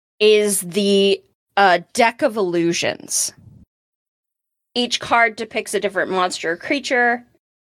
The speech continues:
uh, which immediately appears,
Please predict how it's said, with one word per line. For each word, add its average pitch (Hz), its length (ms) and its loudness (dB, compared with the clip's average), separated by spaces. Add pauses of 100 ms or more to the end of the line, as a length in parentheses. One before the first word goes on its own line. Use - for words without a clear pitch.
(360)
uh, 190 360 4
which 190 280 0
immediately 233 680 0
appears, 208 1200 -2